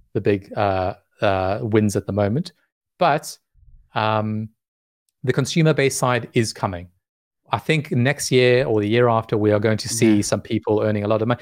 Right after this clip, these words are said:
Speaker 1: And the reason being is, we spoke about it earlier, no code doesn't scale in a way that we're going to see a brand splashed across the newspapers, um, like we do with tech startups at the moment, because no code is not a good use case for that.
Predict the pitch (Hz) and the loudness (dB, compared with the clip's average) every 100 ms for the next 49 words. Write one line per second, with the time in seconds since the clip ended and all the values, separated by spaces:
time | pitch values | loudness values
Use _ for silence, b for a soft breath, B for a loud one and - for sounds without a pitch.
0 | B - 190 226 269 247 156 180 175 170 | B 0 2 4 2 0 2 2 2 -2
1 | - 160 156 - 156 156 170 160 160 151 | 0 2 2 0 -2 0 2 2 2 0
2 | 160 180 135 113 131 151 165 180 151 151 | 2 2 4 2 0 0 0 0 0 0
3 | 147 131 b b - - - 147 143 143 | -2 -6 b b -12 -10 -2 2 2 2
4 | 131 120 117 120 120 110 107 - 110 104 | 0 0 2 2 2 0 -2 -2 -4 0
5 | 117 110 - 110 104 101 _ _ _ _ | -2 -4 -4 -2 -2 -4 _ _ _ _
6 | - - - 131 120 98 113 113 113 110 | -12 -8 -2 0 0 2 0 2 0 -2
7 | - - 110 - - - 107 104 104 104 | -4 -2 -2 -2 -4 -2 -2 -2 -2 -4
8 | - 110 - 101 95 - _ _ _ 107 | 0 -2 0 -4 -6 -14 _ _ _ -2
9 | 101 95 110 110 - - 113 - 113 107 | 0 -2 -4 -8 -12 -4 -4 -2 -2 0
10 | 107 101 - - - - 98 - - - | 0 0 -2 -6 -4 -2 -2 -4 -10 -6
11 | 101 98 95 - _ _ - - 202 202 | -4 -4 -6 -12 _ _ -6 -2 -2 -4
12 | _ - 185 208 - 185 160 165 165 156 | _ -4 0 0 2 2 2 2 2 0
13 | 135 139 - 120 - - 98 - | -2 -4 -4 -4 -4 -6 -6 -8